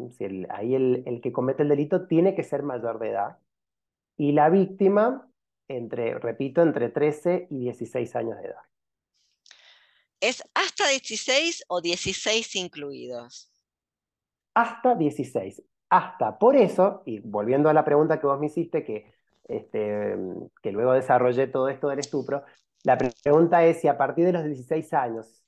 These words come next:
Speaker 1: ¿no? Si una persona que cumplió dieciséis años y al otro día tiene contacto sexual, o el mismo día de su cumpleaños, como regalo, regalo de cumpleaños, tiene, eh, con-, contactos sexuales consentidos, este, con una persona mayor de edad,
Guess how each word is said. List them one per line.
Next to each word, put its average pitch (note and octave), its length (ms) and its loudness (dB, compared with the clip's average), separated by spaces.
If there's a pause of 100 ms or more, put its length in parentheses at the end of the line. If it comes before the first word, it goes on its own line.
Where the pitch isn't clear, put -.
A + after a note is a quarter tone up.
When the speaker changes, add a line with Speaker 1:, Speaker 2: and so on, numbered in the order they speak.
(120)
Speaker 1:
¿no? B2+ 200 -12
Si B2+ 100 -12
una C3+ 180 -4
persona C#3+ 440 -4
que B2 120 -10
cumplió C3+ 360 2
dieciséis E3 480 0
años G#2+ 440 -2
y A2 80 -10
al B2 120 -4
otro E3 200 2
día D#3 220 2
tiene D#3+ 220 0
contacto E3+ 640 0
sexual, D3+ 400 -6
o C3 60 0
el D3+ 60 0
mismo G3 240 2
día C3+ 280 -2 (240)
de G#2+ 240 -14
su B2+ 100 -8
cumpleaños, B2 540 -2 (320)
como C#3 180 -4
regalo, C3+ 400 -4 (640)
regalo C#3+ 360 2
de D#3+ 60 -2
cumpleaños, B2 380 -4
tiene, E3 420 4
eh, C#3 340 -8
con-, A#2+ 240 -12
contactos B2+ 440 -6
sexuales E3 520 0
consentidos, F3 1120 0 (580)
este, B2 920 -4
con B2 280 -2
una C#3+ 220 -2
persona D3 320 -2
mayor C3+ 300 -2
de C3 40 -2
edad, E3+ 300 2